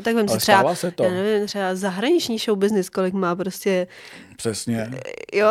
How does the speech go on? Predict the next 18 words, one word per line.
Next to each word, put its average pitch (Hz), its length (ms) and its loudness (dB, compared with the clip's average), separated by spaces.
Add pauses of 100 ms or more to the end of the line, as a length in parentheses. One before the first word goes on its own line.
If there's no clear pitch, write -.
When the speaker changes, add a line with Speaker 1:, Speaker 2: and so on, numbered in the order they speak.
Speaker 1:
jakože 214 460 4
je 202 260 4
to 196 240 0
mnohem 196 380 0
horší 208 420 0
a 185 80 2
nejde 190 260 0
jenom 190 260 2
o, 180 180 2
o, 160 360 -4
o 160 40 -2
chlapy, 208 360 0
jde 202 100 0
i - 100 -2
o 196 140 0
ženský 226 380 -2
v - 40 -12
tomhletom 175 580 -4